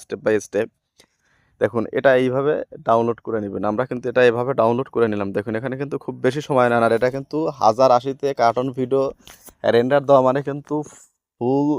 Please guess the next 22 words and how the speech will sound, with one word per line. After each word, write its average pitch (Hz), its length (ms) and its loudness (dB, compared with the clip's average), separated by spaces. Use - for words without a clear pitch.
এইচডি। 120 460 0
আপনি 123 140 -6
মোবাইল 127 320 0
দিয়ে 139 180 -6
কার্টুন 123 300 -2
ভিডিও 139 240 -6
তৈরি 131 160 -4
করে 135 200 -6
সেটাকে 123 280 0
আপনি 135 160 -10
ফুল 127 220 -6
এইচডি 123 340 -6
করতে, 120 340 -10
এ, - 20 -2
মানে 110 200 -2
আপনি 117 120 -8
ডাউনলোড 120 360 0
করতে 139 260 -6
পারতেছেন। 113 440 -6
একবার 120 240 -6
চিন্তা 131 340 -4
করুন, 107 180 -2